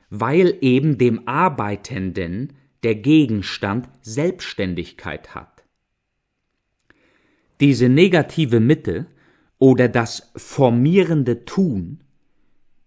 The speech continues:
ist zugleich die Einzelheit oder das reine Für-sich-Sein des Bewusstseins, welches nun in der Arbeit außer es in das Element des Bleibens tritt.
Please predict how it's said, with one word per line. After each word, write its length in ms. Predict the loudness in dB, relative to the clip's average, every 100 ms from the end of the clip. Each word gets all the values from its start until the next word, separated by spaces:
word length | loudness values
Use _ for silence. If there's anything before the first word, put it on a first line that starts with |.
| -2
ist 440 | -2 -2 -6 -14
zugleich 760 | -8 -6 0 0 2 -2 -6 -8
die 280 | -4 -4 -2
Einzelheit 760 | -2 -2 -4 -10 -10 -20 -20 _ _ _ _ _ _ _
oder 360 | 2 2 2 -2
das 260 | -4 -6
reine 460 | -6 -2 -2 -2 -2
Für-sich-Sein 880 | -4 -2 -2 -2 -4 -6 -4 -2 -2
des 180 | -6 -6
Bewusstseins, 880 | -8 -4 -4 -4 -8 -6 -4 -4 -8 -16 -16 -4
welches 420 | -2 -2 -6 -2
nun 400 | 0 2 2 2
in 300 | 4 4 6
der 280 | 2 0 0
Arbeit 600 | 0 0 -2 -6 -8 -10 _ _ _ _
außer 560 | -2 0 0 -4 -8 -8 -10
es 520 | -10 -10 -16 -20 _ _ _ _
in 160 | 2 2
das 180 | 0
Element 640 | 0 2 4 2 0 -2 -4
des 200 | -8 -4
Bleibens 680 | -2 0 0 -2 -6 -12 -18
tritt. 420 | -16 -18 _